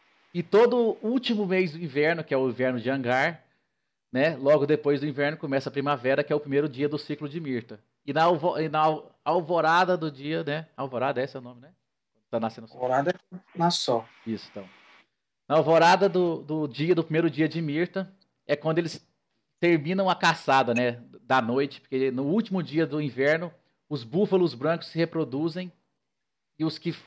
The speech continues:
Speaker 1: vão embora depois da reprodução, acontece uma competição entre as três vilas pra ver quem consegue capturar o maior número, o búfalo mais bonito, que consegue dar mais carne,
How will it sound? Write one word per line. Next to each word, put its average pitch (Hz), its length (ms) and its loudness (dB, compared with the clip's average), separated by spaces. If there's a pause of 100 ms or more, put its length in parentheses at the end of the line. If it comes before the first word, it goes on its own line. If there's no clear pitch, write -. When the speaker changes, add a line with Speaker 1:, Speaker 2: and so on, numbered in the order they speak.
(100)
Speaker 1:
vão 165 160 0
embora 156 480 4
depois 139 360 -2
da 147 80 2
reprodução, 139 680 -4 (320)
acontece 147 520 0
uma 160 260 0
competição 165 640 -2
entre 139 180 -2
as 127 80 -6
três 156 280 -2
vilas 147 500 -6 (360)
pra 151 140 2
ver 147 160 -2
quem 160 180 -6
consegue 151 440 -6
capturar 135 320 -4
o 131 40 -2
maior 147 260 2
número, 143 500 -6 (260)
o 127 80 -10
búfalo 143 400 -4
mais 139 280 2
bonito, 131 500 -4
que - 80 -20
consegue 135 360 -4
dar 127 140 2
mais 135 300 -2
carne, 131 580 0